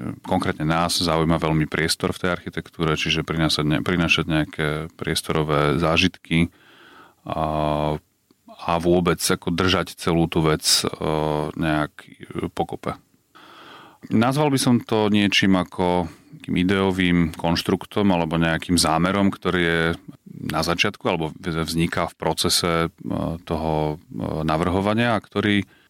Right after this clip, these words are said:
dáva výsledku nejaký význam, ktorý je niečím viac než len akoby naplnením nejakého zadania, ktoré zväčša pozostáva z, e, nejakých, e,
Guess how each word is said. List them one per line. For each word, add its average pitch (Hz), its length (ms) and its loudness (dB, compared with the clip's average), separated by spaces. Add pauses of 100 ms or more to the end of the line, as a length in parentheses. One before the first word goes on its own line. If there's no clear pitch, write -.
(320)
dáva 98 640 2 (420)
výsledku 87 960 2 (240)
nejaký 85 400 -2
význam, 92 560 2
ktorý 90 320 0
je 85 240 4
niečím 85 880 2
viac 87 640 -2
než - 560 2
len 85 400 2
akoby 82 320 -2
naplnením 85 640 4
nejakého 82 400 2
zadania, 80 480 2
ktoré 80 320 -2
zväčša 78 480 -2
pozostáva 78 680 0
z, - 180 -4
e, 60 60 -2 (320)
nejakých, 78 540 -10 (100)
e, 69 60 -6